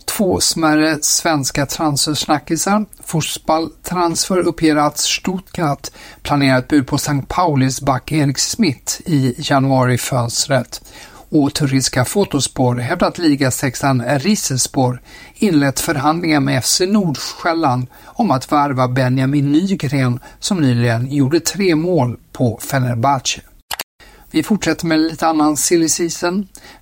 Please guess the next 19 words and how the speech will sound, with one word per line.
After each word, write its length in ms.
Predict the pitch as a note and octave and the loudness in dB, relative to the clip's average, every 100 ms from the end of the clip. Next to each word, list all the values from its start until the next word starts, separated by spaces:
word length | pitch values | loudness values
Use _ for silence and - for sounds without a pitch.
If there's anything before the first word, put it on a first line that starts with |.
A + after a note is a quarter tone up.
| D3 | -2
The 80 | C#3 | 0
Guardian 500 | C3+ C3 D3+ E3 D3 | 2 2 2 2 0
uppger 260 | - C3 | 0 2
att 200 | B2+ - | 0 -2
Calvin 480 | - D#3+ E3 D#3+ C3 | -4 -4 -2 -2 -2
Phillips 580 | - G3 F#3 C3 - - | -2 0 -2 -2 -2 0
nu 140 | E3+ | 0
meddelat 640 | D#3 F3 D#3 D3+ C#3 C#3 D3+ | 2 2 2 2 2 0 0
Manchester 560 | D3+ C#3 - D3 - | 0 0 -2 -4 -4
City 520 | C#3 D3 C#3 - C#3 - - - | -2 -2 -2 -2 -4 -6 -20 -14
att 180 | D3+ - | -10 -4
han 220 | D#3 D#3 | -2 0
är 120 | D3+ | 2
redo 280 | D3 C#3+ C3 | 2 2 2
att 140 | C3 | 0
lämna 400 | C#3 D#3+ C#3 C3+ | 2 2 2 0
klubben 460 | C3 - C#3+ A#2+ C3+ | -2 -2 0 2 2
i 80 | C3 | 2
januari. 640 | B2+ B2+ B2+ B2 B2+ B2+ | 2 2 2 2 0 -4